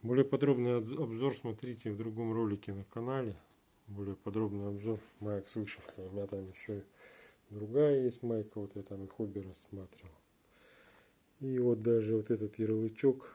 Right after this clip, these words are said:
Hardwood Classic, Kobe Bryant. Вот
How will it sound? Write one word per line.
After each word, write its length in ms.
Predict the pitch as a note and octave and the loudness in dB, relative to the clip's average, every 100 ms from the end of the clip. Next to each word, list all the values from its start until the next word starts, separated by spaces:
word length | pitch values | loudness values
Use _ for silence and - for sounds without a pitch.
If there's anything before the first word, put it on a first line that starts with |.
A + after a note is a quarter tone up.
| - | -2
Hardwood 420 | A#2 G#2 G#2 G2+ - | 0 0 -2 -6 0
Classic, 480 | B2 B2+ - A2 - | 4 4 2 -8 -10
Kobe 380 | - G#2 G2+ G#2 | -6 -4 -4 0
Bryant. 440 | A#2+ B2 A#2 G#2 - - - - - - - _ G#2 | 2 4 2 -2 -8 -14 -20 -20 -20 -20 -20 _ -10
Вот 180 | G2+ | -10